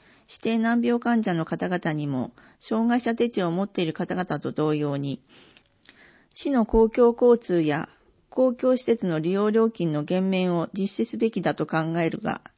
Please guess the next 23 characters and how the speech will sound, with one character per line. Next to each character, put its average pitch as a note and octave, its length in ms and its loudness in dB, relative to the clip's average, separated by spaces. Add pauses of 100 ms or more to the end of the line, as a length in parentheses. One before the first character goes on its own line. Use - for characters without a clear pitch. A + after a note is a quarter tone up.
市 - 120 -14
長 B3+ 200 0
の F3+ 120 0
考 F3 120 -6 (200)
え E3+ 80 -2
を C#3+ 80 -4
伺 C#3 380 -8
う。 - 100 -14 (1000)
市 - 120 -16
長、 E3 300 -2 (840)
指 - 120 -18
定 A#3+ 180 0
難 A#3+ 240 0
病 A#3+ 160 0
患 A#3+ 220 0
者 A3 100 0
の E3+ 140 0
方 - 300 -6
々 F3+ 160 -2
に D3 160 -6
つ E3+ 140 -6
い D3+ 80 -4
て、 - 300 -6